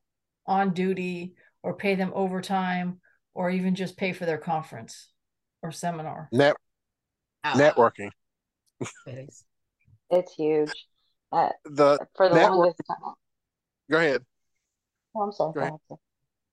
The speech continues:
Speaker 3: I,
Speaker 4: I'll
Speaker 3: you
Speaker 4: just
Speaker 3: know,
Speaker 4: say for
Speaker 3: I'll just chime in real quick and then I'll, I'll
Speaker 4: <laughs>
Speaker 3: digress, digress. But, um, as a fire chief, I think it's so important to show members that you care, that they're
Speaker 2: Yes.
Speaker 3: just not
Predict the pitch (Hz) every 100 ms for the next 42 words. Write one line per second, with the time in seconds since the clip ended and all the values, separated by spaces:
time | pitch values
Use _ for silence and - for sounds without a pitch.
0 | _ _ _ 170 - 196 190 180 - 185
1 | 185 185 - - 214 190 175 165 175 175
2 | 185 165 156 151 151 151 - - 139 139
3 | - 190 _ _ _ _ _ _ _ -
4 | 151 147 147 139 - 147 151 139 - 143
5 | 120 139 139 139 160 156 156 165 165 139
6 | 151 143 131 - 147 170 151 127 - 170
7 | 165 151 - 160 127 131 131 - _ _
8 | _ - 156 - 185 160 151 143 135 131
9 | 117 147 143 131 151 139 - - - 160
10 | 139 110 110 _ _ _ _ _ _ _
11 | - 156 - 165 160 180 - 185 165 147
12 | -